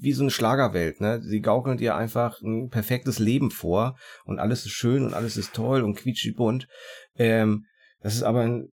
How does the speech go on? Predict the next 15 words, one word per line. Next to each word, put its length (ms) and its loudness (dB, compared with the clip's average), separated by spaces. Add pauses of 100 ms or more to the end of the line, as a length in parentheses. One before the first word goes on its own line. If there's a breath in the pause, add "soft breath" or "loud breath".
in 140 -4
den 260 0
meisten 420 -2
Fällen 320 0
alles 360 -4
sowas 320 0
von 200 -2
aufgesetzt 760 -2
und 100 0
einfach 320 0
nur 140 2
für 160 -2
die 140 -2
Kamera 440 0
präsent, 720 -8